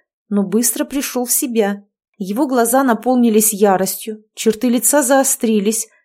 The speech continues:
сам мужчина стал как будто выше и шире в плечах, голова чуть наклонилась рогами вперёд, а в руке появился фаербол.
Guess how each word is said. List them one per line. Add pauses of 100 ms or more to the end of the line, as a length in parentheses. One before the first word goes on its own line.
(120)
сам
мужчина
стал
как
будто
выше
и
шире
в
плечах, (360)
голова
чуть
наклонилась
рогами
вперёд, (440)
а
в
руке
появился
фаербол.